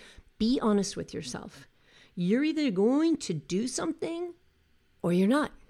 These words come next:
Now, you may be thinking, "Well, what if I do it and it doesn't work out?" And you have to ask yourself, "If I do this, how much time am I willing to do?"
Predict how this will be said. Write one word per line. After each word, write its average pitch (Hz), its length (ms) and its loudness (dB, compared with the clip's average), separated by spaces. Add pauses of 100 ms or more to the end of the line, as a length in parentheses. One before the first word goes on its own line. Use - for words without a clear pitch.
(1500)
Now, 185 100 6
you 196 220 4
may 196 160 6
be 226 100 4
thinking, 202 320 2
"Well, 180 300 8
what 185 260 4
if 180 100 2
I 156 120 4
do 233 180 2
it 311 80 6
and 151 80 4
it 156 80 0
doesn't 165 260 0
work 185 200 -2
out?" 302 280 0 (600)
And 180 240 4
you 170 80 2
have 165 220 -4
to - 120 -10
ask - 280 -6
yourself, - 600 -8 (1000)
"If 233 220 8
I 349 120 4
do 208 300 2
this, 285 640 -4 (300)
how 180 180 -4
much 208 320 2
time 175 320 0
am 175 120 2
I 170 120 0
willing 151 340 -2
to 151 120 -12
do?" - 180 -12